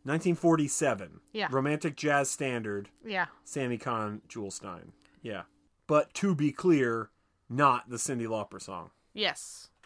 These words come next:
Speaker 2: Um, and yeah, he's dressed up like a crooner. He's got, like, a white jacket on and a bow tie and everything.
Speaker 1: Yeah, he looks like
Speaker 2: and
Speaker 1: Indiana Jones
Speaker 2: Yeah.
Speaker 1: in the beginning of, uh, Temple of Doom.
Speaker 2: Yeah. Then when they go back to her place, he's got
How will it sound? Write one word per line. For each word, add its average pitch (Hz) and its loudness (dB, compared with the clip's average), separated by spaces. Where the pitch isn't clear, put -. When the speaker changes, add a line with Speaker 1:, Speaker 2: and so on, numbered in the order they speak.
Speaker 2:
Um, 214 8
and 233 -8
yeah, 214 2
he's 220 -6
dressed 233 -2
up 208 -6
like 208 -2
a 180 -8
crooner. 202 -4
He's 196 -6
got, 202 0
like, 202 -2
a 190 0
white 185 -2
jacket 202 -4
on 196 -4
and 185 -8
a 180 -10
bow 185 -2
tie 190 -6
and 185 -10
everything. 165 4
Speaker 1:
Yeah, 143 6
he 143 4
looks 156 2
like 160 0
Speaker 2:
and - -2
Speaker 1:
Indiana 151 2
Jones 131 2
Speaker 2:
Yeah. 139 -4
Speaker 1:
in 131 -4
the 120 -4
beginning 117 -2
of, 110 -2
uh, 104 -4
Temple 107 -8
of 98 -10
Doom. 87 -12
Speaker 2:
Yeah. 170 -6
Then 247 -2
when 254 0
they 247 0
go 233 0
back 233 4
to 233 -4
her 208 -2
place, - -8
he's 208 -8
got 196 4